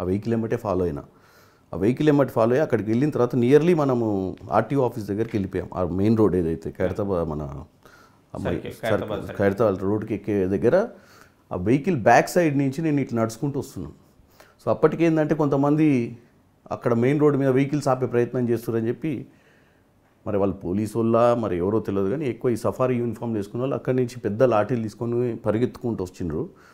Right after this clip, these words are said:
Speaker 1: వచ్చినప్పుడు నేను రేవంత్ రెడ్డి గారి వెహికల్ వెనక డోరు ఓపెన్ చేసే ప్రయత్నం అక్కడ జరుగుతున్న కాడ నిలబడున్నా.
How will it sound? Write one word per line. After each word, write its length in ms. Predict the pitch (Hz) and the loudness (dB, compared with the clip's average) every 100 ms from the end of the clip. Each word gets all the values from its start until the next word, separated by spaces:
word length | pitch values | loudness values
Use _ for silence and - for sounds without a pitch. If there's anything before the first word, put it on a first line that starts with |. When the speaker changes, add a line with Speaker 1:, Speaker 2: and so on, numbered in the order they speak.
| - | -2
Speaker 1:
వచ్చినప్పుడు 340 | 120 123 160 175 | 0 2 2 2
నేను 120 | 123 | 4
రేవంత్ 300 | 147 170 160 | 4 4 2
రెడ్డి 160 | 151 | 2
గారి 180 | 139 131 | 4 4
వెహికల్ 260 | 113 120 139 | 2 0 2
వెనక 240 | 120 131 | 2 2
డోరు 680 | 165 147 139 127 139 143 - - | 4 4 4 4 0 -2 -6 -4
ఓపెన్ 320 | - 127 139 | -2 0 2
చేసే 180 | 120 113 | 0 0
ప్రయత్నం 420 | - 101 107 117 | -2 -2 -2 -2
అక్కడ 220 | 107 101 90 | -2 -2 0
జరుగుతున్న 380 | 95 107 113 | 0 -2 -6
కాడ 140 | 104 117 | -4 0
నిలబడున్నా. 500 | 120 113 113 92 | 2 2 0 -2